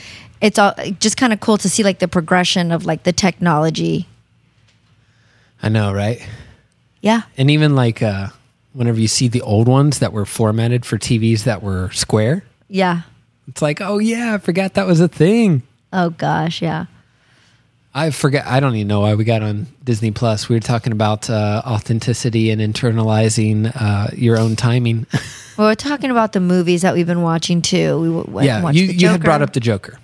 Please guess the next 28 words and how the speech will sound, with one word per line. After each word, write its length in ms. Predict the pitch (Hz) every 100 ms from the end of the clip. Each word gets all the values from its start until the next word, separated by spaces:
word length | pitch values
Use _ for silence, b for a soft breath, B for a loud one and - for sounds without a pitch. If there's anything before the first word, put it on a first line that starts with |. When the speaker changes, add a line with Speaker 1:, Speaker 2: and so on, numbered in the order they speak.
| -
Speaker 1:
Yeah. 220 | 175 - - _ _
Speaker 2:
Yeah. 200 | - 101 -
Speaker 1:
The, 100 | 202
the, 320 | 196 - 208 214
we 100 | 208
just, 260 | 208 -
that 140 | 175 185
we 60 |
just 240 | 185 175 -
saw 240 | 156 151
it 180 | 151 - -
and 100 | 175
it 60 | 165
was 160 | 160
good. 340 | 156 147 147 135
And, 240 | - - B B B B B B
you 120 | 196
know, 60 | 196
we're 80 | 175
trying 260 | 196 190
to 60 | 175
find 180 | 180 175
more 140 | 175
time 280 | 175 175 165
to 60 | 165
do 160 | 170
more, 280 | 165 160 160
like, 320 | 160 123 -